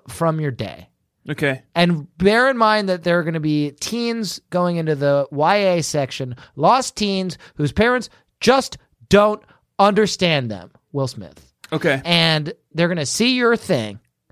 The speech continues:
Speaker 1: and they're gonna be like, "This guy gets it." And what is it from your day? And so we'll pick three things from your day. We can workshop it if you want.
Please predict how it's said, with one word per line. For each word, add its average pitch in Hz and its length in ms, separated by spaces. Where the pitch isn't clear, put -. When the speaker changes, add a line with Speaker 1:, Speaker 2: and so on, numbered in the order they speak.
Speaker 1:
and 147 160
they're 156 80
gonna 151 100
be 147 160
like, 131 240
"This 202 160
guy 123 180
gets 95 300
it." 98 140
And 156 580
what 170 220
is 156 140
it 160 160
from 147 180
your 135 120
day? 101 360
And 127 140
so 160 140
we'll 147 140
pick 139 220
three 196 220
things 208 260
from 190 140
your 185 80
day. 170 420
We 165 220
can 196 160
workshop 196 420
it 202 100
if 185 120
you 180 100
want. 160 400